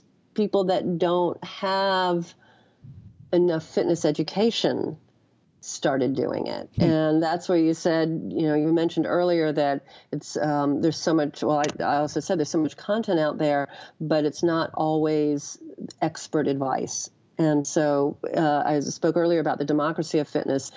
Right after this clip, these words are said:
Speaker 1: The benefit of that is back in the day, in the eighties, you had to get a contract with one of the big, um, distributors to get your videos out there. Now anybody with a camera can get their content out there. And that's great for people that maybe not,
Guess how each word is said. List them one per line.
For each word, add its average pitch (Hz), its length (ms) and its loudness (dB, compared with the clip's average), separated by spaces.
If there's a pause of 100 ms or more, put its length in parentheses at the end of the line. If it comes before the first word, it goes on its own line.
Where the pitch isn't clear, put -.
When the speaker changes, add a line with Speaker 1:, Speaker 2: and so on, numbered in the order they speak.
(260)
Speaker 1:
The 156 80 2
benefit 180 440 2
of 147 180 0
that 135 340 0
is 143 340 0
back 156 320 -2
in 151 120 2
the 147 60 2
day, 165 540 2
in 147 120 -2
the 147 140 -2
eighties, 147 480 0 (220)
you 175 100 4
had 165 240 0
to 165 60 0
get 151 140 0
a 143 40 -2
contract 190 540 -2
with 147 80 -2
one 143 180 -2
of 139 60 0
the 143 60 -2
big, 139 560 -2
um, 139 320 0
distributors 147 800 0
to 165 100 0
get 151 180 2
your 156 160 2
videos 143 380 0
out 190 240 0
there. - 280 -4 (300)
Now 170 260 2
anybody 170 440 2
with 156 140 -2
a - 40 -2
camera 247 640 -2 (440)
can 175 260 4
get 160 180 -2
their 156 140 2
content 143 480 -2
out 135 180 -2
there. 151 140 0
And 156 120 0
that's 175 260 -2
great 220 460 0
for 175 100 -2
people 170 300 2
that 156 180 0
maybe 165 640 2
not, 156 420 2